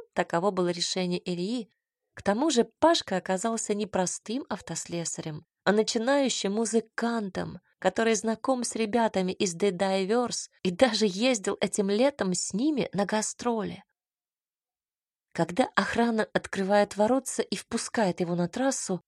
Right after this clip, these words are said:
я замечаю, что он не один, с компанией. И у меня подкашиваются ноги. Леся, Майк,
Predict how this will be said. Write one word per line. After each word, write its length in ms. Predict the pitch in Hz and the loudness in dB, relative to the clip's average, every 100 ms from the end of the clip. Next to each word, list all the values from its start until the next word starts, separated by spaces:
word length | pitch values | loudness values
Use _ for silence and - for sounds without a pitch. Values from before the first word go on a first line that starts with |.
| - | 0
я 140 | 196 | 2
замечаю, 560 | 214 233 233 - 294 277 | 4 2 0 0 2 2
что 340 | - - 233 - | 0 2 2 4
он 340 | 220 247 254 - | 4 4 0 -6
не 160 | 247 | -4
один, 360 | 262 240 185 147 _ _ _ _ | -4 -2 -4 -4 _ _ _ _
с 100 | - | -8
компанией. 680 | - 226 240 262 180 160 156 _ _ _ _ _ _ - | 0 0 4 2 2 -4 -10 _ _ _ _ _ _ 0
И 120 | 226 | 4
у 40 | |
меня 320 | 226 233 262 | 4 6 4
подкашиваются 1080 | 262 226 214 - 247 240 233 220 226 - 240 | 8 8 8 6 6 6 0 0 0 2 2
ноги. 600 | 233 226 214 180 180 175 _ _ _ - | 4 4 4 4 0 -4 _ _ _ -4
Леся, 840 | 202 214 240 285 - - 196 180 _ _ _ | 2 4 6 4 2 -4 -4 -6 _ _ _
Майк, 840 | - 208 214 240 277 285 - - | -4 4 6 6 6 4 0 -12